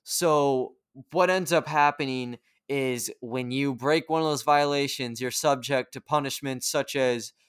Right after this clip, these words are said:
suspensions, fines. I think if it gets crazy out of hand, like, the whole team, and it's preventable, like, loss of draft picks and stuff like that. For Harden,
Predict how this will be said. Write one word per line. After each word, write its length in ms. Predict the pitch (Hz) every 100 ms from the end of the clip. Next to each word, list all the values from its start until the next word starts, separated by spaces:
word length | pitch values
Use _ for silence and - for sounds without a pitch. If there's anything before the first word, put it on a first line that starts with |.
| -
suspensions, 1040 | - 139 - 165 156 139 135 117 104 - _ _ _
fines. 840 | - - 165 160 151 123 104 104 - _ _ -
I 60 |
think 280 | 120 175 165
if 220 | 160 - -
it 160 | 160
gets 280 | 160 156 -
crazy 600 | - - - 208 202 160
out 140 | 156
of 80 | 147
hand, 240 | 135 139 131
like, 180 | 131
the 80 | 127
whole 260 | 127 147 139
team, 480 | 139 151 143 143 143 _ _ _
and 120 | 131
it's 120 | 131
preventable, 640 | - 143 135 139 135 139 127
like, 220 | 107 101
loss 360 | 117 117 117 -
of 60 | 113
draft 400 | 127 127 123 -
picks 340 | 104 - -
and 160 | - 113
stuff 320 | - 131 113
like 220 | 113 104
that. 240 | 120 101 - _ _ _ _ _ _ _ _ _
For 140 | 190
Harden, 600 | 160 180 214 247 254 262